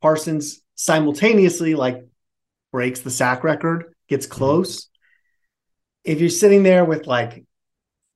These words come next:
Speaker 1: like, what's the chances that Micah Parsons breaks the sack record this year? Is it, like,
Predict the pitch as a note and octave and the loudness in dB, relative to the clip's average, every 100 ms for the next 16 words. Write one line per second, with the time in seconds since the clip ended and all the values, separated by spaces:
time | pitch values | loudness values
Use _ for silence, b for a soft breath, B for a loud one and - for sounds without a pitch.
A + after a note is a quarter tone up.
0 | - F3+ F3 C4 C4 A#3 G#3 F#3 F3 D#3 | -2 0 2 0 0 -4 -2 -4 -4 -2
1 | D3 C3+ C#3+ C#3 C3+ C3 A#2+ A#2 C#3 C3+ | -2 0 -6 -6 -8 -6 -8 0 0 0
2 | C3 - A#2+ A#2 A2+ A#2 G#2+ A2 - - | -8 -6 -6 -8 -14 -14 -14 -12 -12 -12
3 | - - D3+ D3 B2+ A2+ - | -18 -12 -8 -4 -2 -4 -10